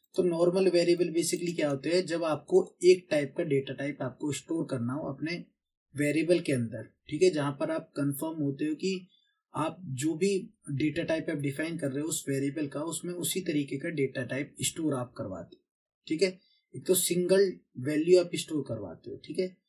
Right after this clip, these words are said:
और same data type की वैल्यू आप store करवाते हो। Second, जो इस variable का जो drawback है कि अगर किसी ने table level पे, अगर table level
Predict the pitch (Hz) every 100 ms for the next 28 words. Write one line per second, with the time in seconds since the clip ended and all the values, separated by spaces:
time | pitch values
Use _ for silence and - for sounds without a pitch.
0 | _ _ 160 143 - 180 180 147 139 -
1 | 139 151 151 143 131 - 151 131 113 110
2 | 104 117 - 127 - 135 - - 120 117
3 | _ _ - - - 165 165 123 117 -
4 | _ _ _ _ _ _ _ _ _ _
5 | _ _ _ _ _ _ 139 135 185 175
6 | 147 143 _ _ _ - 135 147 147 156
7 | 175 170 180 185 151 139 156 147 131 -
8 | - - _ _ _ _ 131 131 - _
9 | _ _ _ _ - 143 190 - 175 -
10 | 170 175 - 170 175 180 160 151 147 151
11 | 143 143 135 - _ _ _ _ _ _
12 | _ 147 147 156 185 - _ _ - 131
13 | 139 151 185